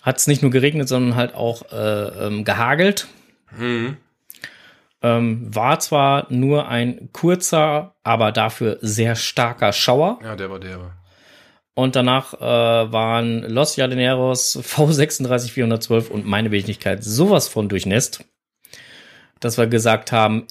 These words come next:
Speaker 1: ey, warmes Auto. <laughs>
Speaker 2: Abfahrt.
Speaker 1: Abfahrt.
Speaker 2: Ja, wir hatten zu dem Zeitpunkt das ganz große Glück, wir standen gerade in der Garage drin. Die Garage war,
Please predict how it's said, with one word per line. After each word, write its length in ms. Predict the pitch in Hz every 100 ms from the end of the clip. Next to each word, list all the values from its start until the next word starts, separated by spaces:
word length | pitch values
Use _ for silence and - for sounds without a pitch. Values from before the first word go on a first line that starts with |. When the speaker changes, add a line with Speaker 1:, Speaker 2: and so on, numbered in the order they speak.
| -
Speaker 1:
ey, 580 | 120 107 104 101 98 - _ _ -
warmes 600 | 110 107 110 117 117 -
Auto. 400 | 139 143 165 143 - - - -
<laughs> 840 | 180 - - 269 - 262 - 294
Speaker 2:
Abfahrt. 600 | 104 95 - - 214 - - - 185 - 190 -
Speaker 1:
Abfahrt. 800 | 104 131 131 107 113 104 92 -
Speaker 2:
Ja, 60 | 202
wir 120 | 110
hatten 260 | 196 - -
zu 120 | 127
dem 220 | 113 139
Zeitpunkt 400 | - - - 131
das 160 | 110 98
ganz 240 | 117 180
große 320 | - 180 165 147
Glück, 220 | 127 127
wir 100 | 113
standen 260 | - 131
gerade 220 | 127 120 113
in 60 |
der 80 | 104
Garage 340 | 98 87 107 131
drin. 240 | 151 190
Die 80 | 113
Garage 400 | 98 90 107 110
war, 380 | 104 101 95